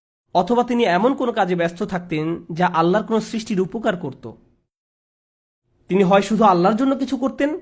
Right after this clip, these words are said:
নামাজ পড়া, জিকির করা, এই কাজগুলো ছিল শুধু আল্লাহর জন্য, অথবা তিনি কাউকে সাহায্য করতেন, তিনি কাউকে পথ দেখাতেন, শিক্ষা দিতেন,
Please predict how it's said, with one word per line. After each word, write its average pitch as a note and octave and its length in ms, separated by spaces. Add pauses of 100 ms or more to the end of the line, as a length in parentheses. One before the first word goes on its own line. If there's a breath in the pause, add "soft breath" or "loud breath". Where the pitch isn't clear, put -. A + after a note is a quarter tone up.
(140)
নামাজ G#3 360
পড়া, E3+ 580 (640)
জিকির F#3+ 340
করা, D#3+ 500
এই A#3+ 120
কাজগুলো B3+ 420
ছিল C4 240
শুধু C4 300
আল্লাহর F3+ 280
জন্য, C3+ 260 (240)
অথবা G3+ 540
তিনি B3 220
কাউকে A#3+ 260
সাহায্য A3+ 420
করতেন, F3 460 (920 soft breath)
তিনি F#3 160
কাউকে F#3 280
পথ G3 240
দেখাতেন, E3 560 (1200)
শিক্ষা A3+ 360
দিতেন, E3+ 460